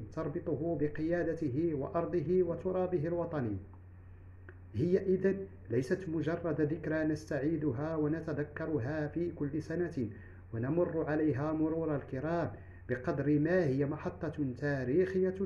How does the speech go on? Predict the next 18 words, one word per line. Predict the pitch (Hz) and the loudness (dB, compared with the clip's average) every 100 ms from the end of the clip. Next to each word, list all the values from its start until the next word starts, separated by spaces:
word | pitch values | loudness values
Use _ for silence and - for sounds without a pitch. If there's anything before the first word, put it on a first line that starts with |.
| - - - - | -4 -8 -12 -12
تقتضي | - - 151 131 160 | -8 -4 0 2 4
منا | 156 143 135 160 180 - - - | 6 6 4 4 2 -2 -10 -10
التوقف | 139 - 156 175 - 165 160 | -10 -2 0 2 0 -4 -2
عندها، | 139 151 147 139 135 123 95 - - - | 0 2 2 0 0 0 -4 -12 -16 -8
نتمعن | 107 165 160 127 120 165 151 | 0 2 2 2 0 0 0
فيها | 160 143 147 160 | 0 2 2 0
بعمق | 143 127 175 151 - - - - | -2 2 2 2 0 -10 -12 -8
لاستلهام | 117 - 127 110 151 170 165 | -6 -2 0 2 2 2 2
مجموعة | 156 113 160 180 151 147 | 0 0 0 0 -4 -4
من | 120 135 160 | -2 0 0
الدروس | 110 95 131 160 180 - - - - | -2 -4 0 2 2 -2 -14 -12 -8
واستخلاص | 123 - 113 151 170 - | -6 -6 -2 0 0 0
العبر | 123 131 180 185 - - - 143 | -2 2 2 2 -2 -12 -6 -2
لبناء | 123 135 147 165 170 170 | 2 4 6 6 4 2
مستقبل | 139 143 147 180 - 127 143 131 | 0 0 0 -4 -4 -2 0 -2
زاهر | 113 139 175 151 170 | 0 0 0 0 -2
لبلدنا | 135 113 156 175 160 156 156 | 0 0 2 2 2 2 0
الحبيب | 147 147 139 180 170 | -2 -4 0 2 2